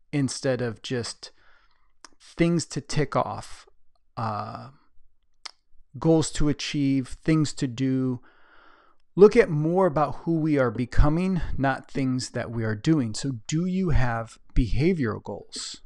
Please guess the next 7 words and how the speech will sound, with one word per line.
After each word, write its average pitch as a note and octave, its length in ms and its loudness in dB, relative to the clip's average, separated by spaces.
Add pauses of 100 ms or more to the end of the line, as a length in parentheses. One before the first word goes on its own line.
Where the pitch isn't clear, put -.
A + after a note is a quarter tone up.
(400)
Are D3+ 140 4
you D#3+ 200 0
becoming G#3+ 720 4
the B2 100 2
person G#2+ 720 4 (400)
who D3 160 6
achieves B2 680 -2